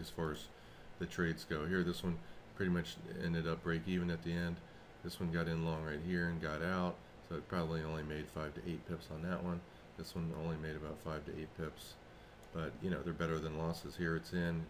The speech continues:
out here, lost about seven. In here, out, uh, made about fifteen to twenty. And sometimes, you know, you, unfortunately, you get into a trade and it immediately gets out and you have a loss. Uh,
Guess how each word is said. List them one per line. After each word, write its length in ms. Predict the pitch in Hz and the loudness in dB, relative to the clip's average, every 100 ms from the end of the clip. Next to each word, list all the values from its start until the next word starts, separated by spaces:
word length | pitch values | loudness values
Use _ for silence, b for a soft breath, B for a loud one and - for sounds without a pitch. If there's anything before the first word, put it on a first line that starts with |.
| 80 | -2
out 160 | 78 78 | -2 0
here, 240 | 82 80 76 | 0 0 -2
lost 280 | 78 78 - | -4 -4 -4
about 240 | 78 73 | -4 -4
seven. 340 | - 82 76 76 - - B B B - | -4 -4 -4 -6 -10 -16 B B B -6
In 160 | 85 85 | 0 2
here, 360 | 85 80 80 82 76 | 2 2 0 -4 -4
out, 200 | 76 78 - - - - - | -4 -4 -6 -14 -18 -16 -10
uh, 160 | 73 69 80 | -6 -4 -2
made 160 | 78 | 0
about 280 | 73 76 73 - - 92 | 0 -2 -4 -8 -12 -4
fifteen 360 | 90 82 87 | -2 0 -2
to 60 | 76 | -2
twenty. 440 | - 95 92 90 87 - - - - - - - - - - - - - - - - - - - - - - - - - - - - - - - - - - - - - | -4 0 2 2 0 -10 -16 -16 -18 -18 -18 -18 -18 -18 -18 -18 -18 -18 -18 -18 -18 -18 -18 -18 -18 -18 -18 -18 -18 -18 -18 -16 -16 -18 -18 -16 -16 -18 -16 -16 -12 -4
And 100 | 95 | 0
sometimes, 580 | 113 107 98 92 - - | 2 4 4 2 -4 -2
you 60 | |
know, 80 | 98 | 4
you, 140 | 90 82 | 6 6
unfortunately, 480 | 87 90 85 90 | 4 2 2 2
you 100 | 80 | 2
get 140 | 82 85 | 4 2
into 160 | 82 | 2
a 20 | 82 | 0
trade 240 | - 82 | 2 2
and 160 | 80 76 | 2 0
it 20 | |
immediately 360 | 78 78 78 76 | 0 0 0 -4
gets 200 | 82 90 | -4 0
out 220 | 87 82 | 2 2
and 80 | 78 | 0
you 60 | |
have 120 | 76 69 | -4 -2
a 120 | 76 | -2
loss. 340 | 80 78 - - B B B B - | -2 -2 -6 -16 B B B B -10
Uh, 160 | 78 | -8